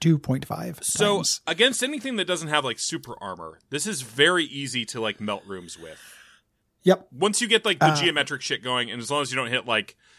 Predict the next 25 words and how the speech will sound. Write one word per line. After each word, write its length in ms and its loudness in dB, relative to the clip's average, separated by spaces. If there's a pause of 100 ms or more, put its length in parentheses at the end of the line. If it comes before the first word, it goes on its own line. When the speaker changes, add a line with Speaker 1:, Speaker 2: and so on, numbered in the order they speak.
(300)
Speaker 2:
I 80 4
don't 100 0
know, 280 2
there 160 4
are 80 4
enemies 400 2
that 120 0
I 60 8
feel 220 -4
like 200 2
are, 220 0 (240)
like, 180 -6
hosts 520 -4
or 60 0
whatever 360 -2
will, 160 -2
like, 180 0
just 240 -8
eat 160 -16
your 100 -12
flies 380 -2
without 220 -6
taking 280 -8
damage. 540 -10 (800)
Speaker 1:
Mm. 360 10